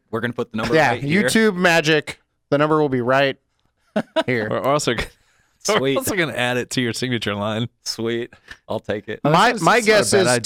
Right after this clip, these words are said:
Speaker 3: idea.
Speaker 2: be
Speaker 3: Like a scrolling ticker of how many hours. That's pretty cool.
Speaker 2: Hold on. Let's, let's do this for real. <clears throat>
Speaker 1: Okay.
Speaker 2: My guess is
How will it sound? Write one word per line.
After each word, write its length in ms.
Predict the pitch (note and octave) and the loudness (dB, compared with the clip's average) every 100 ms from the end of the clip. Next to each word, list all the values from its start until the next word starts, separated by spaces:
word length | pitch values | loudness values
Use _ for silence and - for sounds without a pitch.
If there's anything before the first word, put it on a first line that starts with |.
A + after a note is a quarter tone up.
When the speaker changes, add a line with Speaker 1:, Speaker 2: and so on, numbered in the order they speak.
| F3 | 2
Speaker 3:
idea. 20 | |
Speaker 2:
be 280 | F3 E3+ D#3 | 2 2 2
Speaker 3:
Like 100 | C3 B2 | 2 0
a 40 | |
scrolling 480 | - - A#2+ C#3 B2+ | -2 -2 -2 -2 -4
ticker 480 | - C3+ A2 F2+ D2+ | -4 -2 -2 -2 -4
of 120 | F2 | -4
how 120 | G#2 | -4
many 180 | G2+ G2+ | -2 -2
hours. 300 | G#2+ A2 E2+ | -4 -4 -6
That's 140 | F#2+ | -10
pretty 180 | - F#2 | -8 -10
cool. 140 | - F#3 | -6 -2
Speaker 2:
Hold 160 | B3 | 0
on. 160 | B3+ E3 | 2 2
Let's, 220 | G3 G#3 | 2 0
let's 240 | G3+ A3+ - | 0 0 2
do 140 | C4+ | 0
this 180 | B3+ - | 0 0
for 220 | - G#3 | -2 0
real. 320 | G3+ C#3 G#2+ - | 0 -2 -4 -10
<clears throat> 60 | D3+ - B2 | -12 -10 -6
Speaker 1:
Okay. 240 | A#2 B2 _ _ - | -4 -4 _ _ 0
Speaker 2:
My 140 | D#3+ | 2
guess 320 | G#3+ G3 F3 - | 4 4 2 0
is 220 | B2+ | -2